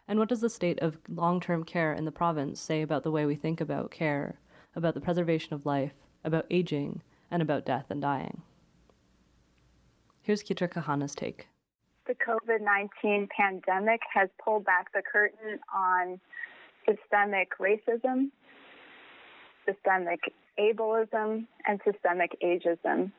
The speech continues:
Speaker 2: And that's what we're seeing in the C H S L Ds, where you have a majority of the workers are women of color, and the policies in place do not support them.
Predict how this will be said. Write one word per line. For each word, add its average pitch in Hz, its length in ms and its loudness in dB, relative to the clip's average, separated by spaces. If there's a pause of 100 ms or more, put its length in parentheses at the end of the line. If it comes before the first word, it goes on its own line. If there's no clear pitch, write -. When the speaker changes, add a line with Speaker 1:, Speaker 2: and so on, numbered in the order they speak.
(160)
Speaker 2:
And 185 160 0
that's 190 220 2
what 190 180 0
we're 190 220 2
seeing 180 460 0
in 185 220 2
the 175 360 2 (140)
C - 40 2
H 180 220 4
S 180 80 2 (100)
L 165 220 0
Ds, 202 400 2
where 180 360 2 (520)
you 196 160 -6
have 202 240 0
a 202 80 -2
majority 196 680 2
of 190 180 4
the 190 80 -4
workers 180 640 2 (260)
are 185 400 2
women 185 300 0
of 190 160 0
color, 190 480 2 (1300)
and 180 580 2 (2000)
the 220 80 2
policies 208 640 0
in 185 200 0
place 185 220 2 (100)
do 185 100 -2
not 170 280 2
support 185 400 0
them. 190 300 0